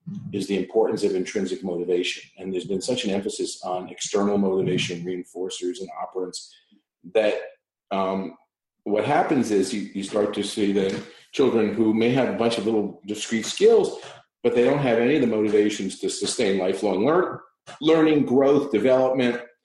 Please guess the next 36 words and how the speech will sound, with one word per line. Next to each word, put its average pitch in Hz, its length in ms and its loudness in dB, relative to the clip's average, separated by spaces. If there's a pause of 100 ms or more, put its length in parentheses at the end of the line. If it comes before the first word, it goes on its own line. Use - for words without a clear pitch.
(200)
mastery, 113 800 0 (840)
um, 90 460 -6 (540)
and, 113 380 -2 (120)
you 127 100 -2
know, 101 160 -2
expanding 123 720 2
their, 95 340 0
their 95 180 2
world. 110 500 -4 (500)
And 123 420 2 (1200)
one 135 160 2
of 139 80 0
the 131 40 2
things 117 140 -2
we've 113 180 0
had 117 200 0
to 110 160 2
emphasize 104 580 -2
is 98 320 -6 (100)
the 107 60 -4
first 143 300 0
thing 113 180 2
we're 107 140 2
going, 98 280 -2
we 101 100 -6
do 90 240 -2
is 90 200 -10
we 92 140 -6
build 101 260 2
those 90 160 2
intrinsic 87 440 -8
motivations. 87 720 -6 (100)
We 95 120 -8 (160)
build 113 300 0
that 92 220 -2
desire 90 680 -2